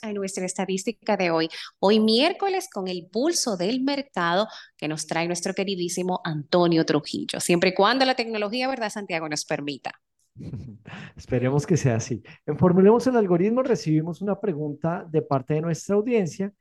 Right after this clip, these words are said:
Speaker 2: que tiene que ver con el segmento del pasado viernes de Música para tu Bolsillo, en el que Rosy nos compartió algunos temas relevantes sobre la economía azul. Pues bueno, hoy nos preguntan qué otros tipos de economía dedicada a la sostenibilidad existen. Y Rosy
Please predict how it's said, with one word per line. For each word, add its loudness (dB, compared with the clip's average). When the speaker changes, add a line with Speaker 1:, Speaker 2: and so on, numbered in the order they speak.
Speaker 2:
que 6
tiene 2
que 2
ver 2
con -2
el -4
segmento 0
del 2
pasado 0
viernes -2
de -4
Música -6
para -2
tu -4
Bolsillo, -2
en 0
el 0
que 0
Rosy 0
nos 0
compartió 2
algunos -2
temas -2
relevantes -2
sobre 4
la 0
economía -6
azul. -2
Pues 6
bueno, 0
hoy 4
nos -4
preguntan -6
qué 4
otros 0
tipos -2
de 2
economía -2
dedicada 0
a -2
la -2
sostenibilidad -2
existen. -4
Y -2
Rosy 2